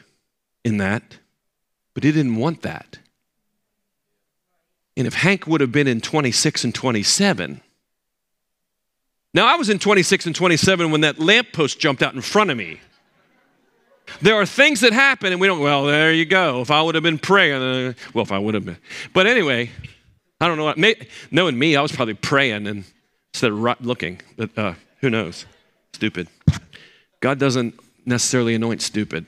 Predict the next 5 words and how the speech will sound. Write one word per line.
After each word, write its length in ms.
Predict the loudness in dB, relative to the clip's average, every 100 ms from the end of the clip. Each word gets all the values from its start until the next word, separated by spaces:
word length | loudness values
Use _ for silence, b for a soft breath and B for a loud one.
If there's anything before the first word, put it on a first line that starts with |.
| -6
but 180 | -4 -4 _ _ _ _ B B B B B B B B B B B B B
I 80 | -4
know 160 | 0 0
that's 240 | 0 -2
true. 320 | -8 -6 -8